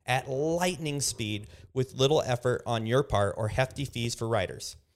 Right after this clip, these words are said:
You fill in two easy steps and it'll lay out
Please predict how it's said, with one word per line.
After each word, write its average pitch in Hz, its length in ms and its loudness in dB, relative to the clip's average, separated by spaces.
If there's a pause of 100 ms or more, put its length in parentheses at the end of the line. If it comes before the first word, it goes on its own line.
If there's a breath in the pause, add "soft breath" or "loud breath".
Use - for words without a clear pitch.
(360)
You 135 120 -4
fill 156 260 4
in 120 160 2
two 165 420 0
easy 160 300 -6
steps - 480 -4 (280)
and 127 140 -2
it'll 143 260 4
lay 117 160 4
out 110 360 0